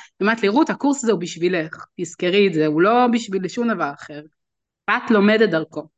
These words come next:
אה, אני מספרת את זה כי את אומ-, את בעצם אומרת איך ה-, איך מה שאנחנו מרגישים ואיפה שאנחנו נמצאים משפיע על העסק שלנו, ואני רואה לאורך כל השלושה שבועות, אני בעיצומו של האירוע הזה, כן?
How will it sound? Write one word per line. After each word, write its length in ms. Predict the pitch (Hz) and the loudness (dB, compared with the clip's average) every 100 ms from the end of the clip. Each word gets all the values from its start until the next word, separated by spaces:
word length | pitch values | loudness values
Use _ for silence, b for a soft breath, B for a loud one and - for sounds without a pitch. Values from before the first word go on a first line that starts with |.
| _ _ _ _ _ _ _ - | _ _ _ _ _ _ _ -2
אה, 340 | 165 175 175 170 170 175 - _ _ _ _ _ _ - | 0 2 4 2 0 -6 -12 _ _ _ _ _ _ -2
אני 160 | 175 | 0
מספרת 440 | 165 - 233 311 381 | 0 0 0 2 2
את 80 | 214 | 0
זה 80 | |
כי 140 | 214 190 | 0 -2
את 100 | 196 | -2
אומ-, 280 | 185 196 170 | -4 -4 -8
את 60 | - | -12
בעצם 540 | 170 170 202 269 254 240 185 | -10 -6 -4 -2 -4 -6 -10
אומרת 540 | 190 196 302 294 294 | -4 0 0 0 -4
איך 240 | 214 - | -6 -4
ה-, 580 | 254 220 190 180 170 160 160 _ _ - | -2 0 0 -2 -2 -6 -12 _ _ -16
איך 200 | 190 - | -14 -8
מה 160 | 214 220 | -4 -4
שאנחנו 340 | 262 233 220 | -2 -4 -4
מרגישים 580 | 202 165 175 - 262 233 | -4 -4 -6 -6 -4 -4
ואיפה 200 | 185 233 | -6 -6
שאנחנו 340 | 220 202 - 185 | -6 -6 -6 -6
נמצאים 360 | 180 262 370 | -4 -2 -2
משפיע 320 | 208 - 247 | -2 -4 -4
על 80 | 214 | -2
העסק 280 | 190 190 202 | -4 -8 -14
שלנו, 440 | - 165 156 165 156 | -10 -6 -4 -6 -6
ואני 240 | 160 160 160 | -6 -6 -6
רואה 540 | 165 170 226 285 277 - _ _ - | -6 0 2 2 0 -4 _ _ -2
לאורך 380 | 180 202 - - | 0 0 -2 -4
כל 120 | 233 | -4
השלושה 380 | 247 220 190 240 | -4 -8 -8 -8
שבועות, 320 | 220 233 226 | -4 -4 -2
אני 200 | 180 175 165 | -2 -4 -6
בעיצומו 420 | 175 - 208 247 | -10 -8 -6 -4
של 140 | 240 | -4
האירוע 360 | 196 185 233 190 | -6 -4 -2 -2
הזה, 180 | 147 151 | -6 -12
כן? 200 | 185 208 | -12 -12